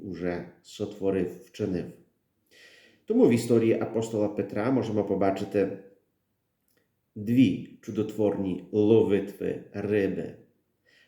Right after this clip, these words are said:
Одна під час його покликання, про що можемо прочитати в Євангелії від Луки в п'ятому розділі, а друга після Воскресіння Господа, про що можемо прочитати в Євангелії від Йоанна, двадцять першому розділі.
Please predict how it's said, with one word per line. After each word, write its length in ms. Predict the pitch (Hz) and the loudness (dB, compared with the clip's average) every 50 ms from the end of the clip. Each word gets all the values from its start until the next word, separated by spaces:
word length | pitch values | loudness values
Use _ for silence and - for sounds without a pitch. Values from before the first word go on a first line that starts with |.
| _ _ - | _ _ 0
Одна 540 | 135 131 131 135 135 120 101 90 87 - - | 0 2 2 4 2 2 2 0 -2 -4 -6
під 220 | - 104 101 - - | -6 -6 -6 -4 -6
час 560 | 104 92 90 85 - - - - - _ _ - | -4 -4 -4 -6 -8 -12 -16 -16 -20 _ _ -8
його 380 | 104 101 101 95 95 85 87 | -2 -2 0 0 0 -2 -2
покликання, 760 | 85 - - 101 - - 95 87 90 - - 95 110 139 165 160 | -4 -4 -8 -8 -6 -4 -4 -4 -4 -4 -6 -6 -4 -4 -4 -4
про 180 | - - - | -6 -8 -12
що 200 | - - - 90 | -12 -10 -8 -8
можемо 320 | 87 90 82 87 85 87 82 | -6 -6 -8 -6 -6 -8 -8
прочитати 720 | - - 101 - - 92 - 101 92 92 - - 82 85 85 | -6 -8 -8 -8 -10 -12 -10 -8 -8 -8 -8 -8 -10 -8 -6
в 40 | 90 | -6
Євангелії 600 | 98 92 95 98 98 98 98 95 90 92 90 87 | -4 -2 -2 -4 -2 -2 -2 -2 -2 -2 -4 -4
від 200 | 90 98 95 101 | -6 -6 -6 -8
Луки 220 | 101 - - 95 | -8 -6 -6 -6
в 160 | - - - | -6 -6 -6
п'ятому 500 | - 98 92 90 - - 101 95 95 98 | -4 -2 -2 -2 -4 -6 -6 -4 -4 -2
розділі, 560 | 98 95 95 - - - - 117 127 147 - - - - _ _ _ _ _ _ _ _ _ _ _ _ _ _ _ _ _ _ _ _ _ _ _ _ _ _ _ | -2 -2 -2 -4 -6 -8 -6 -6 -6 -8 -8 -12 -16 -20 _ _ _ _ _ _ _ _ _ _ _ _ _ _ _ _ _ _ _ _ _ _ _ _ _ _ _
а 100 | - 123 | -4 -2
друга 320 | 123 135 160 190 190 226 226 | 0 2 2 2 2 2 -2
після 580 | - 156 143 143 - 156 160 175 165 - 170 - 143 | -2 -2 -4 -4 -4 -4 -6 -6 -6 -8 -12 -14 -12
Воскресіння 760 | 139 143 151 151 - - - 160 - - - - 120 98 95 | -8 -8 -8 -8 -10 -12 -12 -12 -10 -8 -6 -4 -4 -4 -2
Господа, 520 | 95 92 95 95 - - 120 120 127 127 | -2 -4 -4 -6 -6 -6 -4 -2 -2 -2
про 220 | 123 - - 110 104 | -4 -4 -6 -6 -6
що 200 | - - 104 92 | -4 -6 -6 -4
можемо 360 | 92 98 - 104 98 98 98 | -4 -6 -6 -4 -6 -4 -6
прочитати 560 | - - - - 92 92 92 92 92 - 101 | -6 -10 -10 -12 -12 -8 -8 -8 -6 -6 -6
в 60 | 95 | -4
Євангелії 460 | 95 95 95 95 95 98 95 95 98 | -4 -4 -4 -4 -4 -4 -4 -4 -4
від 180 | 95 98 95 - | -4 -4 -6 -4
Йоанна, 420 | 98 95 92 92 87 87 90 87 - - _ _ _ _ _ _ _ | -4 -4 -4 -6 -6 -8 -8 -10 -12 -16 _ _ _ _ _ _ _
двадцять 520 | - 95 92 90 101 95 92 104 104 - - | -14 -12 -6 -6 -6 -6 -6 -8 -12 -8 -6
першому 460 | 156 143 - - - 95 90 87 85 | -4 -4 -4 -6 -8 -8 -8 -8 -8
розділі. 500 | 85 80 76 - - - - - - | -8 -12 -14 -18 -20 -20 -20 -20 -20